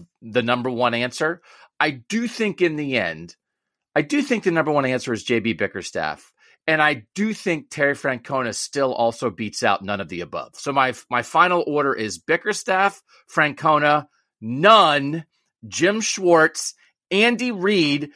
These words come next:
coming to Cleveland, Mike Vrabel on a homecoming tour, Nick Nurse,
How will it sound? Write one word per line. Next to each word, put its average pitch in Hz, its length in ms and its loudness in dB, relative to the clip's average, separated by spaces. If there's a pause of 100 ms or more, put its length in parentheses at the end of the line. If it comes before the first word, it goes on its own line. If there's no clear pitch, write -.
(280)
coming 196 400 4
to - 100 -8
Cleveland, 117 840 0 (460)
Mike 190 380 2
Vrabel 170 840 4
on 151 140 4
a 143 100 0
homecoming 156 840 2
tour, 98 560 -4 (420)
Nick 185 460 2
Nurse, 196 960 4